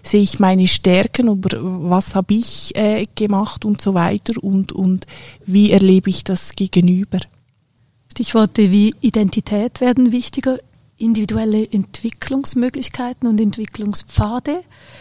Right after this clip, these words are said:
Speaker 2: lebenslanges Lernen, große Schlagworte. Wenn ihr jetzt nach vorne schaut, was wünscht ihr euch da fürs Bildungssystem,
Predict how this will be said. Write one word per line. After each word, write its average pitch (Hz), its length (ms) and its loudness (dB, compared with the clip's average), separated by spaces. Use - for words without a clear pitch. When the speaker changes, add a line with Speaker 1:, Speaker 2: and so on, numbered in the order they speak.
Speaker 2:
lebenslanges 214 680 2
Lernen, 226 480 2
große 247 460 -4
Schlagworte. 240 800 -4
Wenn 233 140 4
ihr 254 80 6
jetzt 254 200 -2
nach 247 140 -2
vorne 247 380 0
schaut, 208 320 -4
was 220 180 -2
wünscht 254 280 0
ihr 254 140 -2
euch 233 240 -2
da 214 260 -4
fürs - 240 -4
Bildungssystem, 262 1000 -2